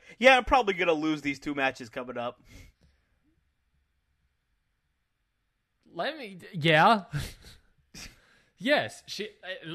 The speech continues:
Speaker 2: like I said,
Speaker 1: Yeah,
Speaker 2: being
Speaker 1: you
Speaker 2: at
Speaker 1: know
Speaker 2: the
Speaker 1: what? I'm probably gonna lose.
Speaker 2: She is, it, she knows walking in, it's a one-on-one match, but she knows that they're gonna probably do shenanigans.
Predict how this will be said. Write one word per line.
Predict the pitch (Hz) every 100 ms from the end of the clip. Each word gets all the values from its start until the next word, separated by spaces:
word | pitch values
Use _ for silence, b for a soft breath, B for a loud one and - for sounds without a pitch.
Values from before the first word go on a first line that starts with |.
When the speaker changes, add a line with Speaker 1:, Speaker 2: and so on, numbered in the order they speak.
| 190
Speaker 2:
like | 160 -
I | 208
said, | 214 - 127 135 123
Speaker 1:
Yeah, | -
Speaker 2:
being | 277
Speaker 1:
you | 262
Speaker 2:
at | 269
Speaker 1:
know | 285
Speaker 2:
the | 262
Speaker 1:
what? | 311 - -
I'm | 254
probably | 208 233 196 185
gonna | 165 156
lose. | 147 147 156
Speaker 2:
She | - - 220
is, | 202 208 202
it, | 196
she | - 214
knows | 180 180 214 262 185
walking | 190 202 180 185
in, | 170
it's | 139
a | 147
one-on-one | 147 180 180 165 147
match, | 151 131 -
but | 135
she | 143
knows | 147 147 165 175 156 131
that | 147
they're | 131
gonna | 127 147 147
probably | 131 - 143 143
do | 123 131
shenanigans. | - 127 143 123 90 82 80 -